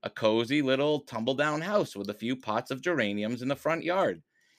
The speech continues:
even Harry the Tomato Man's news hadn't changed that. If anyone had thought about it at all,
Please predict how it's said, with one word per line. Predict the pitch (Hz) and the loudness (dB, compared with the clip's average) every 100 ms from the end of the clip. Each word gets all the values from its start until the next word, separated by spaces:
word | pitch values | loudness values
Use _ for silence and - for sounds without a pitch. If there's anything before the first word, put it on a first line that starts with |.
| _ - | _ 0
even | 170 120 | 2 0
Harry | 104 131 127 | 4 6 6
the | 113 104 | 4 -6
Tomato | - 101 120 180 147 | -6 -2 2 4 4
Man's | 104 98 95 98 | 2 -2 -4 -6
news | 104 101 92 87 | -2 -2 -2 -6
hadn't | - 113 98 82 | 0 0 0 -4
changed | - 98 85 - | -4 -4 -6 0
that. | 131 92 76 _ _ _ _ _ - | 0 0 -6 _ _ _ _ _ -6
If | 104 - | -6 0
anyone | 127 143 156 180 | 2 4 4 2
had | 175 156 | 2 2
thought | 147 135 135 - | 4 4 2 2
about | 123 120 120 | 4 4 4
it | 117 101 | 2 -4
at | 101 - | -10 -2
all, | 143 101 90 | 0 0 -2